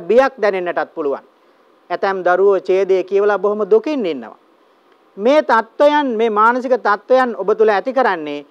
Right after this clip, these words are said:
මේ ඡේදයේ තියෙන වචන. මේ වචන වලින් කුළු ගැන්වන අර්ථය විසින් තමයි දුල පුතාලා තුල මෙහෙම වෙනසක් ඇති කරන්නේ. ඉතින් මෙන්න මේ විදිහට ඡේදයේ තියෙන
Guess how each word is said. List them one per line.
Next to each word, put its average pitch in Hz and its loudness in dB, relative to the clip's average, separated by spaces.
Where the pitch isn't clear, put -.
මේ 208 2
ඡේදයේ 208 4
තියෙන 208 2
වචන. 180 0
මේ 214 0
වචන 190 2
වලින් 247 4
කුළු 214 4
ගැන්වන 220 2
අර්ථය 233 0
විසින් 233 -2
තමයි 180 -2
දුල 202 2
පුතාලා 196 0
තුල 190 0
මෙහෙම 208 -2
වෙනසක් 277 2
ඇති 190 -4
කරන්නේ. 131 -4
ඉතින් 160 0
මෙන්න 208 -2
මේ 208 2
විදිහට 262 2
ඡේදයේ 220 6
තියෙන 233 2